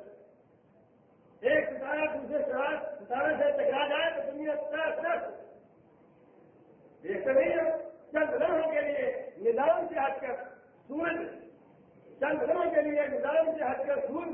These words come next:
کو اللہ رب العزت کیا کر کے دکھاتا ہے تو دنیا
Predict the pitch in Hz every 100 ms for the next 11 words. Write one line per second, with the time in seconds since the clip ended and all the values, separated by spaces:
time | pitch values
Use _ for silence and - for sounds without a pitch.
0 | 330 302 294 285 285 277 269 262 262 254
1 | 330 370 311 285 277 - 240 269 262 254
2 | 480 330 -